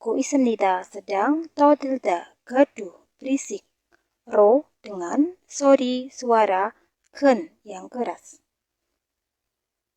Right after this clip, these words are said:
큰, yang keras. Opsi empat, 쓰레기를 버리고 있습니다.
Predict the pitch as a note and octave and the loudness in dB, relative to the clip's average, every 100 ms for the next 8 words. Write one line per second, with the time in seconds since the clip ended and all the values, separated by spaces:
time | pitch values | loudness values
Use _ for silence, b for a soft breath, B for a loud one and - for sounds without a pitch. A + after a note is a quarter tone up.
0 | _ _ _ _ _ - C#4 D4 D#4 G#3 | _ _ _ _ _ 4 8 8 8 0
1 | F#3+ F#3+ B3+ A3+ E3+ - - _ _ _ | -4 -4 -2 -2 -4 -12 -20 _ _ _
2 | _ _ _ _ - A3+ - C4 A3 C#4+ | _ _ _ _ -6 -6 0 -2 2 4
3 | E4 - - - B3 B3 C#4 - A#3 B3+ | 4 2 -14 -10 -2 2 2 2 2 4
4 | C#4+ - F#3+ A#3 - A#3+ A3+ G#3 - G#3 | 4 2 0 0 -6 -4 -4 -4 -16 -18
5 | F3 E3+ - | -18 -20 -20